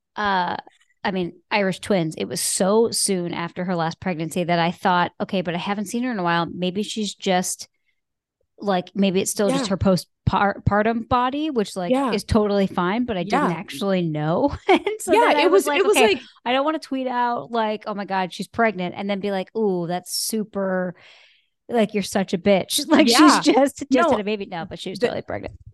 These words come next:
Speaker 2: That's why I literally was like, "Y'all, I'm screaming." I posted on my story because I was like, the way her outfit was put together, it was like, it was like her belly was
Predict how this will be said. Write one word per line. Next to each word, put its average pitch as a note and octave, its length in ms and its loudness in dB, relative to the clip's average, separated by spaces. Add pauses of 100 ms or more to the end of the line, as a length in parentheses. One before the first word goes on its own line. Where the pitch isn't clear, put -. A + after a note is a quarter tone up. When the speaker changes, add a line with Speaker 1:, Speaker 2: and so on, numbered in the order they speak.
(100)
Speaker 2:
That's A#3+ 260 -2
why F4 160 2
I D#4 40 2
literally A#3 300 2
was A3 140 -2
like, G3 180 -6 (400)
"Y'all, G3+ 260 -2
I'm G3 140 -4
screaming." F#3 640 -4
I - 80 -6
posted F#3+ 320 -6
on F#3 100 -2
my F3 100 -4
story F#3+ 380 -2
because A3 360 -2 (120)
I A3 280 0
was C4 160 -2
like, A3+ 260 -2 (500)
the D4 80 2
way C#4+ 200 0
her F4+ 220 -4
outfit B3 380 -4
was C4 160 -4
put C#4 140 -8
together, D4+ 460 -4 (200)
it A#3+ 160 0
was B3 180 2
like, A3+ 220 -2 (520)
it A3 100 2
was A3+ 200 -2
like G#3+ 260 -4 (400)
her G#3+ 140 -8
belly G#3 320 0
was F#3 180 -4